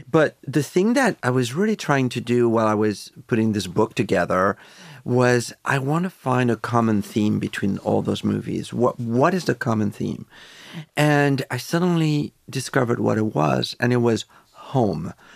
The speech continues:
In Duel, you have a man who is threatened to never go home. And by the way, he's having, you know, marital problems at home. And when he's having that conversation with his wife in a laundromat of all things at a gas station,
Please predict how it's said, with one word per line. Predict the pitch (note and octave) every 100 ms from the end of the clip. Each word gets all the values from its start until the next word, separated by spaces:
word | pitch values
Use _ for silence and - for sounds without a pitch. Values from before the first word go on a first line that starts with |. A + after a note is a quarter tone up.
| -
In | - B2 B2
Duel, | A2 D#3+ D3 B2+ A#2+ A#2
you | G#2
have | A#2
a | A2
man | G#2+ A2 A2+
who | G#2
is | F2+
threatened | - G#2+ A2+ G2+
to | -
never | F#2 G#2 A#2 C3+
go | G#2+ G2
home. | G#2+ F#2+ - - - B2+
And | B2+
by | C3 C3+
the | B2
way, | A#2+ A#2+
he's | A2+ A#2 G2+
having, | G#2+ A2 G#2 G#2 G2+ - - - _
you | C#3
know, | C3
marital | G#2+ G2+ G2 G#2 G#2 G#2+ - _ -
problems | A2+ G2 G#2 A2 A2
at | G#2+ G#2
home. | - - B2+ F#2 G2+ A#2 - A3 F3+ -
And | A#2+ B2
when | C3
he's | B2+ A#2+
having | A#2+ B2+
that | G#2+ G2+
conversation | A#2+ A2+ G#2 - A2+ A#2
with | G#2+ G2
his | F#2+
wife | F#2 F2 F#2+ B2+ - - - - - - _
in | B2 A#2
a | A2+ G#2
laundromat | G#2+ C3 G3+ C#3+ A#2 G2+
of | A2
all | F2+ F#2
things | - G2 G#2
at | G#2 G2
a | F#2+
gas | F#2 A2+ D3
station, | - G2+ G#2 G#2+